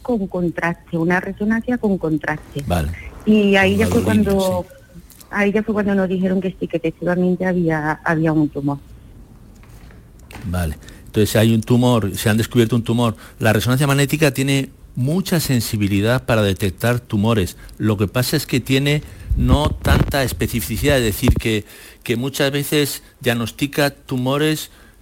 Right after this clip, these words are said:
Speaker 2: eh, que al final no acaban siendo cánceres. Eso hay que tenerlo también en cuenta. Pero si lo han dicho para hacer el ganglio centinela,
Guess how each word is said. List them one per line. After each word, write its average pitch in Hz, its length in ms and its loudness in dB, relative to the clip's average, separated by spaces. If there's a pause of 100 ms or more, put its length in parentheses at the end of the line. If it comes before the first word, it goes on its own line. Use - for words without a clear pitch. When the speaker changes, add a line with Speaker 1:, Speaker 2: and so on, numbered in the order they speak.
(120)
Speaker 2:
eh, 113 560 2
que 127 80 2
al 110 60 2
final 139 320 -2
no 135 100 2
acaban 131 440 0
siendo 117 1160 0
cánceres. 110 540 -2
Eso 110 140 -2
hay 120 60 -2
que 120 100 0
tenerlo 117 260 2
también 107 220 2
en 98 80 -2
cuenta. 85 400 -4
Pero 107 180 2
si - 160 -2
lo 110 120 4
han 123 120 2
dicho 127 420 0
para 95 200 -2
hacer 120 220 0
el 107 80 2
ganglio 113 300 -2
centinela, 117 680 0